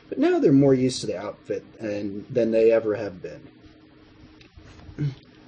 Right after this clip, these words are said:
I don't know, I really do have a, you know, I like parts of his older outfits, and I do like parts of his newer outfits. But,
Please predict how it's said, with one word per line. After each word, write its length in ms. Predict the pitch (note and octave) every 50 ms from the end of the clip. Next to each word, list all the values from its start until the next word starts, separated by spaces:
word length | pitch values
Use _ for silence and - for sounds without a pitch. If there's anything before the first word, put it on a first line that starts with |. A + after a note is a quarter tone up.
| -
I 120 | - C#4 C4+
don't 160 | F#3 D3 C#3 C3
know, 100 | B2+ B2
I 100 | B2+ E3+
really 320 | G#3+ G3 A3 G3+ D#3+ C3+
do 220 | B2 A#2+ B2+ B2+ A#2+
have 180 | A#2+ A2 G#2
a, 220 | A2 G#2+ G#2+ A2 B2
you 80 | C#3+ C#3
know, 80 | C3+
I 160 | - - -
like 340 | A#3 F#3 C#3+ B2 B2 - - -
parts 260 | C#3 A2 G#2+ G#2+ -
of 60 | -
his 120 | G#2+ G2 G2+
older 320 | G2+ G#2+ A2+ A2 A2+ G#2+
outfits, 500 | A2 A2 A2 - - - A#2 G#2+ - -
and 80 | D3+ -
I 40 | G#3
do 160 | D3+ E3 E3+
like 260 | C#3+ A#2 G#2+ - - -
parts 240 | B2+ G#2 - - -
of 60 | -
his 140 | G2+ F#2 G2+
newer 260 | F#2 F#2 F#2 F#2 F2+
outfits. 760 | F2+ F#2 F2 - - - F2 F2+ E2+ - - - - - - - - - - - - - - - - - - - - - -
But, 280 | A2+ A2+ G#2+ - -